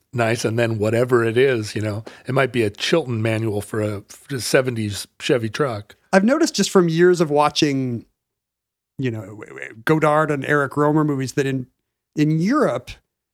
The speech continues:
Speaker 2: books do not have eye-catching or colorful spines really of any kind. Like,
Speaker 1: Right.
Speaker 2: the aesthetic there is very much more like the, the branded Penguin, all books are beige or something.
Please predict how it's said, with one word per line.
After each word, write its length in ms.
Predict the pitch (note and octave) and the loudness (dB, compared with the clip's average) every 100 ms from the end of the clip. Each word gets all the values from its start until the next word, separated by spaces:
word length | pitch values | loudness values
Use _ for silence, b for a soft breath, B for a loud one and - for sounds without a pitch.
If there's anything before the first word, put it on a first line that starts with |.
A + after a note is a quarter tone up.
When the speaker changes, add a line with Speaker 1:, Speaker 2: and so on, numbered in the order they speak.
| _ _ _ _ _ | _ _ _ _ _
Speaker 2:
books 200 | G#3 G#3 | 2 4
do 100 | F#3 | 4
not 180 | E3+ F#3 | 4 4
have 160 | F3 D#3 | 4 4
eye-catching 520 | D3+ D3+ D3+ - C#3+ | 4 2 0 0 -2
or 80 | B2+ | 0
colorful 420 | - C#3+ B2+ C#3+ | 2 2 0 -4
spines 720 | - C#3+ C3 B2+ B2+ A#2+ - _ _ | 0 0 2 0 -4 -6 -10 _ _
really 260 | D#3+ F3+ D#3 | 4 4 4
of 140 | C3+ - | -2 4
any 180 | G3 F3+ | 4 4
kind. 320 | - A2 G2+ | 0 -8 -2
Like, 240 | C#3+ D3 | 0 0
Speaker 1:
Right. 160 | - A2 | -4 0
Speaker 2:
the 80 | D#3+ | 0
aesthetic 400 | D3+ G3+ F#3+ - | 4 4 4 4
there 160 | F3+ E3 | 2 2
is 100 | C3 | 2
very 180 | D#3+ | 2
much 240 | D#3+ D3+ E3 | 2 0 0
more 180 | D#3 D3 | 2 0
like 200 | C3+ - | -2 -4
the, 120 | C3 A#2+ | -6 -8
the 100 | C3+ | -10
branded 600 | C3 D#3 D#3 D#3+ D#3 C#3+ | -4 2 2 2 0 0
Penguin, 540 | - D#3 D3 D3+ C#3 C3 _ _ _ _ _ _ _ _ | 0 2 2 0 0 -4 _ _ _ _ _ _ _ _
all 140 | D#3 D#3+ | 4 4
books 280 | D3+ - D3 | 0 2 0
are 100 | C#3 | 2
beige 520 | D3 C#3+ C3+ C3 B2+ | 2 2 0 -2 -2
or 200 | C3 A#2+ | -2 0
something. 500 | - A#2+ A2+ G#2 | -2 -2 -6 -8